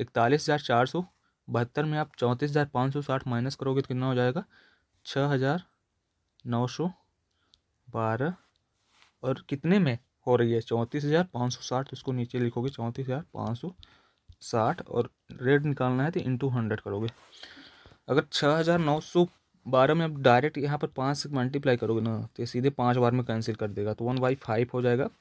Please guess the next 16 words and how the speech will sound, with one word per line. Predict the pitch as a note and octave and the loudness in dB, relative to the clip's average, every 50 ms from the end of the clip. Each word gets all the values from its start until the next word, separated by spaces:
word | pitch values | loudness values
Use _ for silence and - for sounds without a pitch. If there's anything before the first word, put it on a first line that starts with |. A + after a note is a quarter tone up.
| - | -10
वन | B2 A2+ A#2+ B2 A#2+ | -6 -4 -2 0 0
बाई | A#2+ B2 C3 | 2 0 0
फ़ाइव | B2+ - - A2 B2 D#3+ - - B2 | 0 -2 -4 -2 -2 -2 -4 -6 -6
into | B2 B2+ B2+ C3 B2+ A#2+ | -6 -4 -2 -2 0 0
हंड्रेड | A#2 A#2 A#2 C3 C3 | 0 -2 -2 -2 -4
करोगे | - - B2+ B2+ B2+ B2+ | -4 -2 -2 -2 -2 -2
तो | B2 B2 | -2 -2
वन | B2+ C3 C3+ | -2 -2 0
बाई | C3+ C3 C3 | 0 0 -2
फ़ाइव | C3 - - A#2+ A#2 C3+ F3 F#3 _ _ _ _ _ _ _ _ _ _ _ _ _ | -2 -4 -4 -2 0 0 -2 -4 _ _ _ _ _ _ _ _ _ _ _ _ _
और | - B2 | -14 -12
कितना | - - B2 B2 C#3 C#3+ | -8 -8 -6 -4 -2 0
हो | C#3+ | 2
जाएगा, | C#3 C#3 C#3 D#3 | 2 2 2 0
ट्वेंटी | E3+ - C#3 A#2 A2 A2 A#2+ A2+ | 0 0 0 0 0 0 -2 -2
परसेंट। | - - G#2+ G#2+ - A2 G#2+ A2 | -2 -4 -6 -6 -6 -8 -8 -10